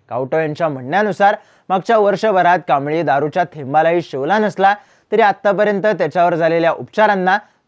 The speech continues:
तब्येतीनं दारूमुळे साथ न दिल्याचं बोललं जातं. व्यसनामुळे तब्येत आणखी खालावली आणि आजारपणं वाढतच गेली, ज्याचा परिणाम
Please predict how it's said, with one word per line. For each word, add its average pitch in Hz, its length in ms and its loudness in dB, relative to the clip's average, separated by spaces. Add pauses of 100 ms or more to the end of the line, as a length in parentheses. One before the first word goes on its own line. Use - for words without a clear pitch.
(100)
तब्येतीनं 151 760 -2
दारूमुळे 165 500 0 (120)
साथ 165 140 0 (100)
न 156 180 -4
दिल्याचं 170 480 0
बोललं 165 240 2
जातं. 170 380 2 (300)
व्यसनामुळे 165 520 -4 (100)
तब्येत 147 280 -2 (120)
आणखी 123 340 -2
खालावली 214 400 2 (300)
आणि 220 120 -2
आजारपणं 190 640 0
वाढतच 170 480 2
गेली, 175 240 2 (260)
ज्याचा 123 240 0
परिणाम 190 400 0